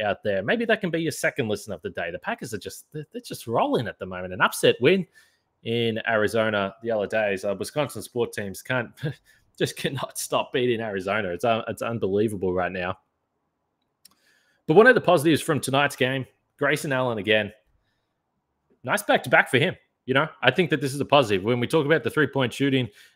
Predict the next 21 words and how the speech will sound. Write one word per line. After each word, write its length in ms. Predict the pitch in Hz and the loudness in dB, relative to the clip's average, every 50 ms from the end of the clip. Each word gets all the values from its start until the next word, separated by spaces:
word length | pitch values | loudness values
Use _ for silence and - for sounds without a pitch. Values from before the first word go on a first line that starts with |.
| - | -6
uh, 60 | 104 107 | -6 0
Grayson 360 | - 127 135 139 - - 113 | 2 4 4 4 2 0 0
Allen 280 | 117 127 127 127 120 | 0 0 0 0 -2
over 160 | 117 110 104 101 | -2 -4 -4 -4
the 40 | |
Spurs 360 | 98 - - 131 123 123 117 120 | -8 -2 2 4 6 6 4 4
game 240 | 127 120 117 113 | 2 0 0 0
and 100 | 107 104 | -2 -4
the 40 | 98 | -4
Utah 360 | 95 117 123 - - 120 110 | -6 -6 -6 -4 -2 -2 -2
game, 400 | 101 - 123 113 107 104 104 98 - _ _ _ _ _ - | -2 0 -2 -2 -2 -2 -6 -8 -10 _ _ _ _ _ -10
uh, 80 | 98 90 _ - | -10 -10 _ -10
ten 340 | - - - 156 160 160 139 | -8 -4 -4 -4 -4 -4 -2
for 140 | - 151 | -2 -2
nineteen 600 | 131 127 131 131 127 127 - - 135 131 127 131 | 0 2 0 0 0 -2 -2 -2 -2 -2 -2 -4
from 160 | - - 120 - | -6 -8 -8 -6
three-point 500 | - 139 127 113 - - 131 127 - - | -2 -2 -2 -2 0 -2 -2 -2 -2 -2
land. 280 | 123 123 127 123 113 | -4 -2 -2 -4 -4
He 160 | 117 160 226 | -6 -6 -4
was 160 | 311 320 - - | -4 -4 -4 -2
hovering 500 | 123 131 139 139 151 143 135 127 113 | -2 -2 -2 0 0 0 0 -2 -4